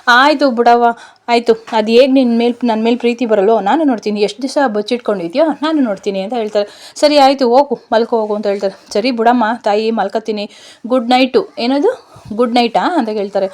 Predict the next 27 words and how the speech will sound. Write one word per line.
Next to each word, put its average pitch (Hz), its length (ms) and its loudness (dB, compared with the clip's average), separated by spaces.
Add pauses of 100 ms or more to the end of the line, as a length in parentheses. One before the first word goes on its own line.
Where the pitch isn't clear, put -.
(260)
"ಹಾಂ, 269 220 6
ಹಾಂ, 233 260 2
ಗುಡ್ 220 180 -2
ನೈಟ್, 214 220 -2
ಗುಡ್ 190 180 -2
ನೈಟ್" 175 260 -6
ಅಂತ 311 200 0
ಹೇಳ್ಬಿಟ್ಟು 240 420 0 (300)
ಹೋಗ್ತಿರ್ತಾನೆ. 262 540 -2
"ಹೇ, 208 240 2
ಗುಡ್ 208 260 -6
ನೈಟ್ 220 200 -2
ಅಂತೆ, 226 160 -2
ಗುಡ್ 190 220 -2
ನೈಟ್" 190 200 -6 (360)
ಅಂತ 254 240 2
ಹೇಳ್ಬಿಟ್ಟು 226 580 0 (220)
ಜೋರಾಗಿ 233 640 4
ನಗ್ತಿರ್ತಾಳೆ. 240 640 -2
"ಅಲೇ, 359 340 0 (200)
ಯಾರೋ 320 260 0
ನಕ್ಕಿದ್ರಲ್ಲ, 320 540 0 (600)
ಯಾರೋ 320 200 4
ನಗಾಡ್ದಂಗೆ 285 460 4
ಐತಲ್ಲ, 262 280 2
ನೀನ್ 302 220 2
ನಗ್ತಾ?" - 260 0